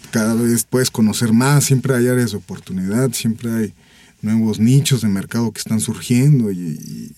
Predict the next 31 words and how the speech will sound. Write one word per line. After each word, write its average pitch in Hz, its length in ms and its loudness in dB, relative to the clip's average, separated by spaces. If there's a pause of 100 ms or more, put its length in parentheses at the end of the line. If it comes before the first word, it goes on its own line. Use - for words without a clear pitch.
y, - 40 -10
pues - 240 -12
el 90 120 -10
editor, 104 520 -4
constantemente 151 600 0
estamos 131 420 -6
en 90 120 -8
formación, 95 640 -8
¿no? 143 160 -6
Eso, 139 300 2 (400)
como 104 240 -4
tener 135 500 2
la 95 200 -6
disponibilidad 95 920 -4 (360)
de 85 160 -8
estar 110 260 -4
abiertos 110 460 -2
todo 110 120 -6
el 90 100 -6
tiempo 104 380 -10
a 82 60 -6
saber 85 340 -8
más, 85 240 -6
a 85 60 -12
conocer 87 440 -10
más, 78 240 -10
¿no? 123 200 -8
Porque - 240 -10
sí, 120 280 0
creo 131 200 -2
que 131 200 -2